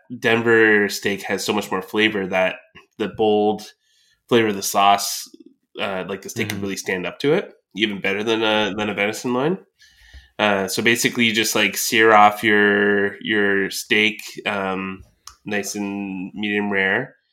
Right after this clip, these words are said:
Speaker 1: And then you cook a little bit of garlic and butter, add some sherry or wine,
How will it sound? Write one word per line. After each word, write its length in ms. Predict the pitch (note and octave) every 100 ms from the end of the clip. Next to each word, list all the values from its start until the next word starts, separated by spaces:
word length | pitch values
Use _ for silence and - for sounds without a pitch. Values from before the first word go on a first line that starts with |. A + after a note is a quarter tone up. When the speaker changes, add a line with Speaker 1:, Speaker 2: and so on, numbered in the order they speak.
| _ _ _ _ _ -
Speaker 1:
And 120 | A2
then 160 | G#2+ G#2+
you 720 | G#2+ A2 G#2+ G#2 G#2 G#2 G2+ _ _ - _ _ _ - _ _ _
cook 200 | - B2+
a 40 | B2
little 220 | A2+ G#2+
bit 140 | G2+
of 60 | F#2+
garlic 320 | G2+ G#2+ G#2
and 140 | G#2 F#2+
butter, 560 | A#2+ B2+ B2 B2 B2
add 240 | - G#2+ -
some 240 | G#2 G2+
sherry 460 | - A#2 G#2+ G#2 G2
or 80 |
wine, 720 | F#2+ A#2+ B2+ B2 A#2+ A#2+ A#2+